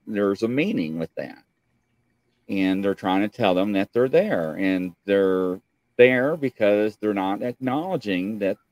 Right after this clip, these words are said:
they're giving them signs. And he was like, "It's weird that you said that because there's been activity that they have been ignoring." And I'm like,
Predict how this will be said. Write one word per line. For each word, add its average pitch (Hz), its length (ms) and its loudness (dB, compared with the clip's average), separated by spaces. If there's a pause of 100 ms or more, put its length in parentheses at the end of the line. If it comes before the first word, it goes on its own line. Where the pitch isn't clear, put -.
(400)
they're 110 240 2 (240)
giving 107 320 2
them 123 180 -2
signs. 277 520 -4 (840)
And 120 160 -2
he 127 120 2
was 120 140 0
like, 104 220 2
"It's 117 200 -2
weird 107 280 4
that 104 200 0
you 139 80 -6
said 208 340 -2
that 98 220 0
because 104 440 0
there's 113 240 -2
been 107 200 -4
activity 113 840 0
that 107 240 -2
they 101 240 2
have 98 240 0
been 104 140 -2
ignoring." 131 640 -4
And 101 100 -4
I'm 226 100 -6
like, 95 220 -2